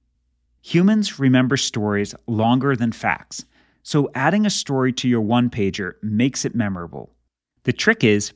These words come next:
picking the story that reinforces the appropriate emotional response.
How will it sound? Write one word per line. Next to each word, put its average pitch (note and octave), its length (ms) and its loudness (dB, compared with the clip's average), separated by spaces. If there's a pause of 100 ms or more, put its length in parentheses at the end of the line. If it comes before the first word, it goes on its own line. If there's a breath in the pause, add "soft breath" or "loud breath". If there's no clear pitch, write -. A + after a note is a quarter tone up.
picking G#3 300 -2
the F#3 60 -2
story A#2 360 -2
that A2 180 -6
reinforces B2 800 -4
the A#2+ 180 -2
appropriate D#3+ 720 0
emotional A#2+ 560 2
response. - 760 -6